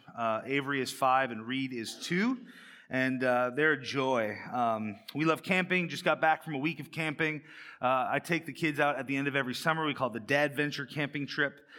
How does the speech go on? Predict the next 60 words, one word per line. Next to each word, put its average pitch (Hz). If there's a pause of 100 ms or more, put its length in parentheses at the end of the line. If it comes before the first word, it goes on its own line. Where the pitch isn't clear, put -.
(140)
We 127
homeschool 165
our 151
kids, 160
so 143
Nikki 139
gets 139
the 127
house 131
to -
herself, 139 (520)
uh, 113
to 113
just 120
get 113
ready 131
for 139
the 123
school 151
year. 156 (280)
And 123
we 139
love 147
to -
just 135 (400)
be 175
out 180
in 170
nature. 165
And, 135
uh, 120 (680)
one 151
of 156
the 143
things 151
I 139
love 143
about 139
my 131
wife 120
is 120
she 135
just 120
has 127
this 123
sense 135
of 107
wonder 107 (200)
and 113
awe 113 (160)
at 120
the 123
things 127
that 120
God 117
has 117
created. 117
And 107
she 147
has 131